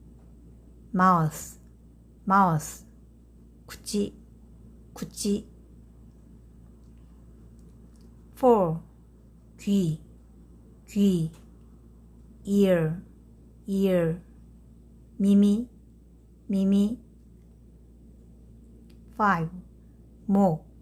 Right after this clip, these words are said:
목. Neck, neck. 굽이, 굽이. Throat, throat. 노도, 노도.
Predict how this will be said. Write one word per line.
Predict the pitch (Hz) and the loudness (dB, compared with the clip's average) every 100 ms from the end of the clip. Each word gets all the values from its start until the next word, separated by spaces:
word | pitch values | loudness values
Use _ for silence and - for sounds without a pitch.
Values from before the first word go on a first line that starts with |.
| - - - - - - - - - | -20 -20 -20 -20 -20 -20 -20 -18 -4
목. | 185 190 165 - - - - - - - - - - - - | 0 0 0 -6 -20 -20 -20 -20 -20 -20 -20 -20 -20 -18 -4
Neck, | 196 190 160 - - - - - - - - - - | 0 0 -2 -8 -20 -20 -20 -20 -20 -20 -20 -16 -6
neck. | 196 170 - - - - - - - - - - | -2 -2 -6 -16 -20 -20 -20 -20 -20 -20 -20 -20
굽이, | - 202 190 208 220 - - - - - - - - | -10 -6 -2 -2 -4 -10 -20 -20 -20 -20 -20 -20 -20
굽이. | - 196 185 202 226 - - - - - - - - - - - - | -8 -6 -2 -2 -4 -12 -20 -20 -20 -20 -20 -20 -20 -20 -20 -20 -16
Throat, | - 240 220 160 160 - - - - - - - - - | -4 0 0 0 -4 -12 -20 -20 -20 -20 -20 -20 -14 -4
throat. | 226 208 165 - - - - - - - - - | 0 0 -2 -8 -18 -20 -20 -20 -20 -20 -20 -10
노도, | 180 185 185 196 196 - - - - - - - | -4 -2 0 0 -2 -10 -20 -20 -20 -20 -20 -6
노도. | 185 185 - 202 202 - | 0 0 0 -2 -2 -8